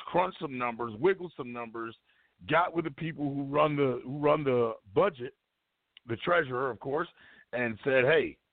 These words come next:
can we make this happen?" And I believe the treasurer came back and said,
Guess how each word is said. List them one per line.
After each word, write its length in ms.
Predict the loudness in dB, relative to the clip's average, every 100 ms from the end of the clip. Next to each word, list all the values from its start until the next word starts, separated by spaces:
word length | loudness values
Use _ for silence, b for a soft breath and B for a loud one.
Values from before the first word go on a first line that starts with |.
| _ _ _
can 240 | 0 2 4
we 120 | 2
make 260 | 0 -2
this 140 | -2 -2
happen?" 440 | 2 2 2 -6
And 140 | -6 -6
I 120 | -6
believe 320 | -6 -4 -4
the 60 | -4
treasurer 380 | 0 2 0 -4
came 260 | -4 -4
back 220 | -2 -2 -2
and 100 | -6
said, 280 | 0 2 2